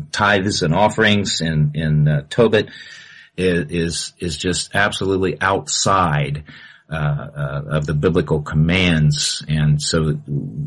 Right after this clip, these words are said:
on that basis alone, we should, we should reject, uh,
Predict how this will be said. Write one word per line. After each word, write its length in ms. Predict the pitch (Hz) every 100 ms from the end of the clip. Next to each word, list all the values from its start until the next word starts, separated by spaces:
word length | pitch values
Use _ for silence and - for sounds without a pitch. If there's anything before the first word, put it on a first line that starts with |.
| 71 - -
on 140 | 92 90
that 220 | 113 104
basis 380 | 107 101 85 -
alone, 680 | 87 104 147 151 76 - - _
we 180 | 80 90
should, 540 | 82 - 78 76 73 -
we 160 | 78 78
should 220 | - 71
reject, 640 | 76 73 78 73 - - 71
uh, 200 | 69